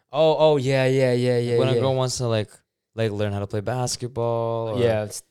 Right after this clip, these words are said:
Speaker 2: you know, do
Speaker 1: that.
Speaker 2: guy stuff with us, that's fun, dude.
Speaker 1: Yeah, like
Speaker 2: Because I know girls have that same thing with, uh, with, with them. It's like when you do masks with them,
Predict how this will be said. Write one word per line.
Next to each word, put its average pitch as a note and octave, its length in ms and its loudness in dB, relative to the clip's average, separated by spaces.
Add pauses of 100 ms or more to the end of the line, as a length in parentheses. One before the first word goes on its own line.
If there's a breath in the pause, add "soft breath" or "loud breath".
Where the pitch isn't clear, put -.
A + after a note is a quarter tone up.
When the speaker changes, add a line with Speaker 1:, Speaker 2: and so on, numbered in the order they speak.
(260)
Speaker 2:
you A#2+ 100 -10
know, A#2 220 0
do A#2 80 0
Speaker 1:
that. C#3 100 -4
Speaker 2:
guy B2 240 2
stuff A#2 540 -2
with A2 160 -8
us, A2 300 -6
that's A#2 240 -8
fun, F#2 540 -12
dude. F#2 200 -8
Speaker 1:
Yeah, A#2 300 0
like A2 180 -4 (220)
Speaker 2:
Because D#3+ 160 0
I E3 80 4
know F#3+ 100 2
girls D#3+ 240 0
have D3+ 140 4
that C#3 140 4
same C3+ 200 -2
thing B2+ 120 -2
with, B2 100 0
uh, C3 160 2
with, A2+ 320 -4
with A2 160 -6
them. B2+ 220 0
It's G#2 120 -4
like G#2+ 180 -6
when G#2+ 200 -4
you G#2+ 80 -4
do G#2 100 -4
masks G2 560 -6
with A#2 180 -8
them, A#2 680 -6